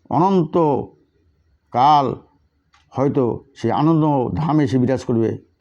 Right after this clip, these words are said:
আনন্দময় জীবন লাভ করবে, অথ-, অথবা অনন্তকাল সে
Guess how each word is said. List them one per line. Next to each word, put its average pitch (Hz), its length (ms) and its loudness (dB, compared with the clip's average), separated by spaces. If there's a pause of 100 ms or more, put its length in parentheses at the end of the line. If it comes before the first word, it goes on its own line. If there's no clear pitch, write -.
(160)
আনন্দময় 143 420 0
জীবন 120 200 0
লাভ 113 160 -2
করবে, 107 180 -2
অথ-, 113 280 -4
অথবা 104 420 -4
অনন্তকাল 123 560 -4
সে 113 280 -6